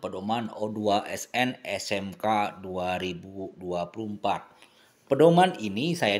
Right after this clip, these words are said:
dapatkan dari, apa namanya itu, grup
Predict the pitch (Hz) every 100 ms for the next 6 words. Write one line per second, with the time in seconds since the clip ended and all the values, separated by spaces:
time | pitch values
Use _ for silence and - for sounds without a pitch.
0 | 101 - 110 - - 107 92 123 151 127
1 | 104 110 92 95 160 180 180 175 - -
2 | - - - - - - - 90 - 98
3 | 95 95 92 92 90 107 95 117 196 202
4 | -